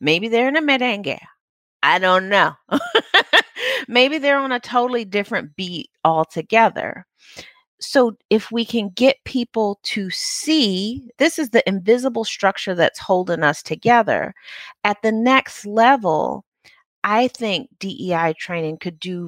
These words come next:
really, really well by supporting folks with marginalized identities, pushing past that learned silence and that learned,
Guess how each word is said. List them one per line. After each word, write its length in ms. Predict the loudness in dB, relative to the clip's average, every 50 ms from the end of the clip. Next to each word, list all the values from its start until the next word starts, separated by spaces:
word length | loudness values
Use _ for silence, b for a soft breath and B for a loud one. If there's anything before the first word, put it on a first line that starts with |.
| -12 -4
really, 540 | -2 -2 0 0 0 -2 -4 -6 -10 -16 _ _ _ _ _
really 400 | _ -2 0 2 2 2 2 -2
well 400 | -2 0 2 4 6 6 6 4
by 260 | 2 2 2 2 2 0
supporting 1040 | -2 -6 -10 -10 -12 _ -12 -6 -4 0 0 0 0 0 -2 -2 -4 -6 -8 -12 _ b b b b b b b _ _ _ _
folks 380 | 4 4 4 4 0 -6 -6 -6
with 140 | -6 -6
marginalized 1000 | -4 -2 2 4 4 4 2 0 -2 -2 0 0 2 2 2 2 0 -2 -4 -6 -8 -4
identities, 1040 | -4 -4 -2 0 -2 0 0 0 0 -2 -2 -2 -2 -4 -6 -8 -12 -16 -18 -18 B B B B B B B B _ _
pushing 720 | -2 0 0 0 0 0 -2 -2 -2 -2 -2 -4 -6 -8 -10 _ _ -14
past 920 | -12 -4 -2 0 2 2 4 4 2 2 0 -4 -10 -14 -14 -16 -18 -20 b b b b _ _ _ 2
that 240 | 4 4 4 4
learned 480 | 2 -4 -4 -4 -4 -2 -4 -6 -8 -10
silence 880 | -10 -2 2 2 4 4 2 0 -2 -4 -6 -8 -10 -14 -16 -16 -16 -20 _ _
and 200 | -2 -2 2 2
that 180 | 2 2 2 0
learned, 580 | -4 -8 -6 -6 -4 -4 -4 -6 -6 -8 -10